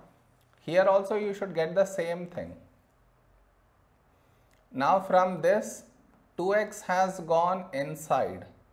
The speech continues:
So outside you are left with plus one. Now you take out two x minus three common.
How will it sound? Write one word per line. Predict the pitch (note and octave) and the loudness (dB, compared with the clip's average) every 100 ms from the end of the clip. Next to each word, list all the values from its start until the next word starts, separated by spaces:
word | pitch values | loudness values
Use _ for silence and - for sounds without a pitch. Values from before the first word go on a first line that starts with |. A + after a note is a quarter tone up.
| _ _ _ _ _ | _ _ _ _ _
So | - E3+ | -4 2
outside | D#3+ D#3 D#3+ G3+ G3+ G3 | 6 4 4 2 2 4
you | |
are | F#3+ | 4
left | F3 D#3+ - | 4 2 0
with | F3+ F#3 F#3 - | -2 -2 -2 0
plus | D3+ D#3 - - | 2 2 -4 -6
one. | C3+ F#2 D#2+ - - _ _ _ _ _ _ - _ _ - | -2 -2 -4 -16 -20 _ _ _ _ _ _ -20 _ _ -2
Now | C#3+ E3+ | 2 2
you | G3+ G#3+ G3 | 2 -2 0
take | F3+ F3+ | 0 2
out | G3+ G3+ | 2 0
two | F3+ F#3 | 2 4
x | F#3 - | 4 -2
minus | F3+ E3+ F#3 F#3 | -6 -4 -4 -6
three | - F3+ F3+ F3+ | -6 -6 -6 -2
common. | - C#3+ C#3 F#2+ D#2+ | 4 4 2 -4 -10